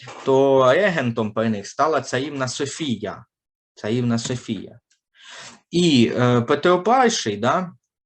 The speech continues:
після смерті Іоанна П'ятого став єдинодержавним царем. Тобто він в тисяча шістсот дев'яносто шостому році стане єдино-, ну, єдиним царем, да? Проти нього, конечно, будуть ще повстання, але,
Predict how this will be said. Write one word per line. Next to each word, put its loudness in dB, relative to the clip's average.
після -2
смерті -4
Іоанна 4
П'ятого 0
став -2
єдинодержавним -4
царем. -2
Тобто -8
він -2
в -14
тисяча -4
шістсот -8
дев'яносто -4
шостому -4
році -4
стане -2
єдино-, -6
ну, -6
єдиним 0
царем, -8
да? -8
Проти 2
нього, 4
конечно, 0
будуть -2
ще -6
повстання, -6
але, -8